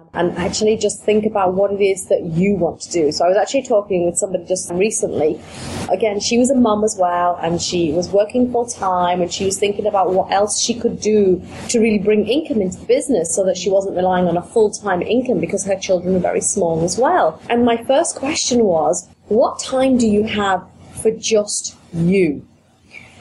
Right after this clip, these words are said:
And she said, "Oh, well, I have ten minutes here and I do the cleaning, and I have ten minutes here and I might do the laundry."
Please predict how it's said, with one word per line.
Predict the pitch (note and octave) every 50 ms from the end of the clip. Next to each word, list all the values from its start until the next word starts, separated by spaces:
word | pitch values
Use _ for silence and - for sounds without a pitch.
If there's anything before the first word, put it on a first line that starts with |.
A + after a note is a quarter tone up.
| -
And | G3+ A3+
she | - B3
said, | A#3+ B3+ B3+
"Oh, | C4 D4 D4+ D4
well, | C#4+ C#4
I | B3+ B3+
have | B3+ B3+ B3 -
ten | - C4 C4 B3+
minutes | B3+ B3 A3 A3 -
here | A#3 A3+ A3
and | A3 A3
I | A3 G#3+
do | G#3+ A3+
the | A3 A#3
cleaning, | - - A3+ G3+ G#3+ G3+ F#3+ F#3+ F#3+ G3 G3
and | G3 G3
I | G#3
have | A3 A3+ - -
ten | - B3 A#3+ B3
minutes | A#3+ A#3 A3+ - -
here | A#3+ G3 G#3 -
and | G#3
I | G#3+ G#3+
might | - G#3+ F3+ -
do | G#3+ A3+
the | - B3
laundry." | A#3+ A3 G3 G3 G#3 G#3+ A3+ A3+ A3 A3 A3 A3 G#3+ G#3+